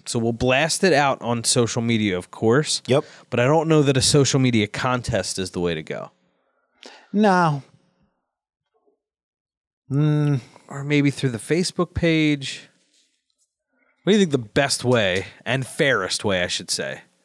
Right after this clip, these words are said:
Speaker 1: 'Cause this is cool. This is an October night at the Colonial Theater on the main street there in, uh,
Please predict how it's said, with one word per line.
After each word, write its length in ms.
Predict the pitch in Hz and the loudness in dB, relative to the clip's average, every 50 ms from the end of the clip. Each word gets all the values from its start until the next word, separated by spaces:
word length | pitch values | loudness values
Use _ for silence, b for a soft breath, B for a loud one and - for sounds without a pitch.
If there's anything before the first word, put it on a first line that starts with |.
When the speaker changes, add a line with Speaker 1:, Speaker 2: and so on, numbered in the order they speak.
| _ _ _ _ _ _ _ _ | _ _ _ _ _ _ _ _
Speaker 1:
'Cause 160 | _ - 131 | _ 0 0
this 80 | 196 233 | 2 2
is 60 | 202 | 0
cool. 180 | - - 156 120 | 0 0 0 2
This 120 | 123 170 | 2 2
is 40 | 180 262 | 2 2
an 80 | 247 | 2
October 500 | 214 160 - - - 214 202 196 202 202 175 | 2 0 -2 0 4 4 4 6 6 4 2
night 320 | 160 147 135 127 127 - | 2 0 0 0 0 -2
at 120 | - 123 120 | -4 -6 -6
the 40 | 135 | -6
Colonial 460 | - - 135 135 139 147 143 135 120 | -4 -2 0 2 2 2 0 0 -2
Theater 360 | 117 - - 123 113 101 101 | -2 -2 -2 -2 0 0 -2
on 120 | 98 101 101 | -2 -4 -4
the 80 | 104 | -4
main 220 | 107 123 127 127 123 | -2 -2 -2 -2 -2
street 380 | - - - 131 123 113 110 | -4 -6 -4 -4 -4 -4 -2
there 220 | - 107 92 92 98 | -2 -2 -2 -2 -2
in, 120 | 98 95 | -4 -6
uh, 180 | 92 92 92 | -6 -6 -6